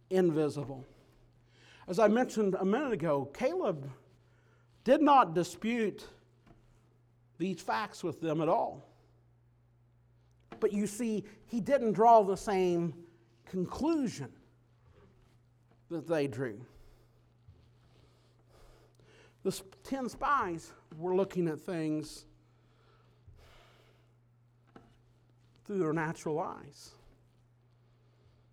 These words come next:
How different does the same facts look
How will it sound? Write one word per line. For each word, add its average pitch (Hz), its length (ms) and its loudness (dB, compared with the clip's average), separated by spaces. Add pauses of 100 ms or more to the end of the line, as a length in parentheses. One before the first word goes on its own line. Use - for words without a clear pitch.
(760)
How 269 240 -2
different 262 520 -4 (760)
does 202 280 0
the 170 180 -6
same 285 580 -2
facts 214 560 -8
look 185 420 0